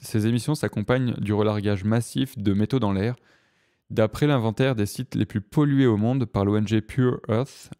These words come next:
anciennement Blacksmith Institute, en deux mille sept, quatre millions de tonnes de cadmium, cuivre, plomb, nickel, arsenic, sélénium et zinc étaient rejetées chaque année par le site minier et ses usines de traitement.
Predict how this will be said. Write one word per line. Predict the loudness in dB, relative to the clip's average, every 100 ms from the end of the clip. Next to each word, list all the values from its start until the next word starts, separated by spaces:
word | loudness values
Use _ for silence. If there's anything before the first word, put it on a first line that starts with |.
| -20 -14 -6
anciennement | -4 -2 -2
Blacksmith | 0 -2 -2 -6 -4
Institute, | -6 -6 -6 -8 -8 -20 _ -18 -6
en | -2
deux | 0
mille | -2
sept, | -4 -8 -10 -6
quatre | -2 -2 0
millions | 0 2 0
de | 0 0
tonnes | 2 2 2
de | -2
cadmium, | 0 2 2 2 2 0 -2 -8 _ _ _ _
cuivre, | -2 0 0 -2
plomb, | -2 -2 -2
nickel, | -2 -2 0
arsenic, | 0 0 -2 -2
sélénium | -4 -2 0 0 0
et |
zinc | 0 0 -2 -4
étaient | -4 -2
rejetées | 0 0 0 -2
chaque | -2 -2
année | 0 -2
par | -2 -2
le | -2
site | -4 -4
minier | -2 0 0 -2
et |
ses | -6 -6 -4
usines | -4 -2
de | -4
traitement. | -4 -8 -8 -10 -10